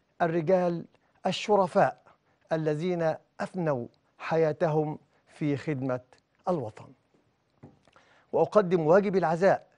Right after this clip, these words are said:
لأخي وصديقي العزيز الحاج أبو بكر سيد أبو طالب الزغبي، الذي أيضًا أفنى حياته في طلب العيش، ومات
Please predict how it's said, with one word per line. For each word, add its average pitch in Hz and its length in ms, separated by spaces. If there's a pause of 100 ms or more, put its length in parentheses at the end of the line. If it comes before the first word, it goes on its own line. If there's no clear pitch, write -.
(260)
لأخي 202 640 (100)
وصديقي 170 760
العزيز 170 600 (480)
الحاج 165 560 (180)
أبو 160 200
بكر 180 400 (100)
سيد 180 580
أبو 156 220
طالب 160 400 (240)
الزغبي، 147 520 (580)
الذي 175 420 (220)
أيضًا 185 500 (240)
أفنى 226 320
حياته 208 720 (240)
في 180 240
طلب 185 320 (120)
العيش، 165 480 (540)
ومات 165 440